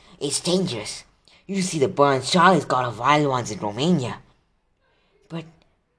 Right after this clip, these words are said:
there aren't any wild dragons in Britain." "Of course there are," said Ron, common Welsh green. And,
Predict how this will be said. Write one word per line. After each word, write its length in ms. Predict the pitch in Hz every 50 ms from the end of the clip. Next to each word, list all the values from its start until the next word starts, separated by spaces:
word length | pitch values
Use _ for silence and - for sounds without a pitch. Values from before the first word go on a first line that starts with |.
| _
there 100 | - 226
aren't 280 | 247 269 269 262 262 - -
any 220 | 135 147 151 131
wild 640 | 117 - - 110 107 - - 143 190 214 185 147 -
dragons 420 | 123 107 110 104 110 107 98 -
in 220 | 107 101 92 90 - -
Britain." 520 | 123 160 208 - - - 113 123 - - - _ _ _ _ _ _ _ _ _ _ _ _
"Of 100 | - -
course 380 | - 302 311 311 285 - -
there 160 | 180 156 143
are," 360 | 131 127 120 107 98 92 90 - _ _ _ _ _
said 180 | _ - 131 -
Ron, 240 | 123 117 117 107 - - _ _ _ _ _ _ -
common 320 | - 143 143 139 127 120
Welsh 220 | 117 131 139 131
green. 340 | - - 151 160 170 165 156 - - - - 185 180 175 - -
And, 140 | - -